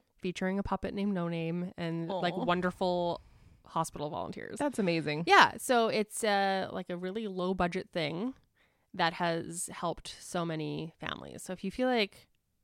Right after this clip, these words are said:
Speaker 1: crying, <laughs>
Speaker 2: <laughs>
Speaker 1: uh, I highly recommend it. Um, another long read that is being published in the paper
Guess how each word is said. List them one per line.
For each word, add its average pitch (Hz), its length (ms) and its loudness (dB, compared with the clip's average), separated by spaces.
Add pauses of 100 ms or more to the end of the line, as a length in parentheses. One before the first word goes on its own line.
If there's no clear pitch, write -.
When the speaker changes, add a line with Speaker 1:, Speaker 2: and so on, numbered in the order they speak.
(760)
Speaker 1:
crying, 175 600 0 (280)
<laughs> 330 120 8
Speaker 2:
<laughs> - 100 0
Speaker 1:
uh, 226 1900 10 (320)
I 202 200 6
highly 185 240 4
recommend 160 340 0
it. 107 180 -4 (480)
Um, 185 380 8
another 233 380 2
long 196 500 0
read 190 320 -2
that 175 180 0
is 170 140 -2
being 175 180 -2
published 175 340 -6
in 175 60 -2
the 165 80 -4
paper 160 440 -6